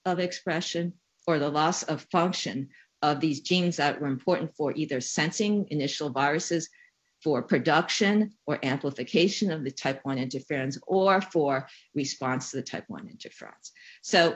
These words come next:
uh, you can go look at the original papers. I've referenced all of them in, in the,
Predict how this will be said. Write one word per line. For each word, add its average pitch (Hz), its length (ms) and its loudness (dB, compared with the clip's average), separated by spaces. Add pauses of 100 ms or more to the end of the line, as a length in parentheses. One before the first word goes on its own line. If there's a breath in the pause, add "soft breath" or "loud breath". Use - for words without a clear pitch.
(160)
uh, 127 200 6
you - 200 -2
can 233 160 8
go 233 180 10
look 185 380 4
at 156 300 0
the 139 140 2
original 143 380 -2
papers. 139 380 -4
I've 127 180 -4
referenced 135 380 -6
all 131 120 -2
of 120 60 -8
them 131 160 -2
in, 120 240 -2
in 131 220 -4
the, 110 180 -8